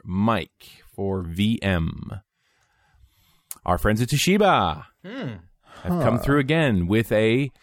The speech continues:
Speaker 1: twenty-four inch three D display.
Speaker 2: Wow.
Speaker 1: So you, you, uh, you give this thing real depth. And the picture there, you just be aware that they, on the bottom right-hand side, that item is actually real sitting on the picture. So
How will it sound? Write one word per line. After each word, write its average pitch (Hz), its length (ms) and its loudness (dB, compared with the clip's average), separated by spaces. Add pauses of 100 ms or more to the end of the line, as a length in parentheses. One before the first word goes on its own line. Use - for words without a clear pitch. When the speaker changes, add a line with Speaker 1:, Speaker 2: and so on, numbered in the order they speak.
(420)
Speaker 1:
twenty-four 123 520 2
inch 113 260 0
three 117 280 0
D 123 120 2
display. 127 720 0 (680)
Speaker 2:
Wow. 117 760 -6 (360)
Speaker 1:
So 95 560 0 (320)
you, 101 300 0
you, 101 360 2
uh, 92 260 0 (320)
you 101 140 -4
give 117 220 0
this 127 200 -2
thing 117 380 0
real 113 280 2
depth. 110 320 -2
And 107 80 -2
the 110 60 0
picture 180 420 0
there, 101 360 2 (380)
you 104 140 -4
just 110 200 -6
be 135 80 0
aware 110 320 4
that 95 140 -2
they, 90 300 0
on 95 100 -4
the 92 60 -2
bottom 110 340 2
right-hand 101 360 0
side, 87 460 -2 (120)
that 98 240 0
item 101 260 2
is 92 160 -2
actually 95 540 -2
real 85 420 -2
sitting 82 300 -6
on 73 80 -8
the 73 80 -8
picture. - 540 -14
So - 360 -16